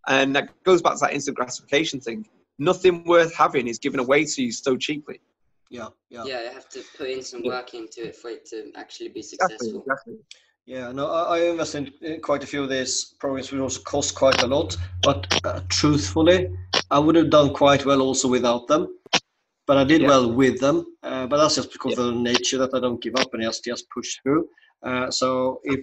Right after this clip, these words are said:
Speaker 2: if we would have any of those strategies, it probably would have worked.
Speaker 1: Uh, well, I think I, I, I talk about this, um,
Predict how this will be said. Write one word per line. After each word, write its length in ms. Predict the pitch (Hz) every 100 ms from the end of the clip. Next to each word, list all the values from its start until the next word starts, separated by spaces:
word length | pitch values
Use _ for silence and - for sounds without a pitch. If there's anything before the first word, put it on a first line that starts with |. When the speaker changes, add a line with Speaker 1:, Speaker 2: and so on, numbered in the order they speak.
| -
Speaker 2:
if 140 | 143
we 60 | 147
would 160 | 143
have 100 | 156
any 100 | 165
of 80 | 175
those 160 | 135 -
strategies, 400 | 135 135 117 -
it 140 | 151
probably 200 | 151 139
would 140 | 127 131
have 100 | 131
worked. 420 | 147 110 - - _
Speaker 1:
Uh, 100 | 165 180
well, 140 | 208
I 60 | 208
think 240 | 226 -
I, 60 | 220 160
I, 60 | 180 -
I 40 |
talk 200 | 180 214
about 120 | 214 -
this, 180 | 147
um, 260 | 123 117 110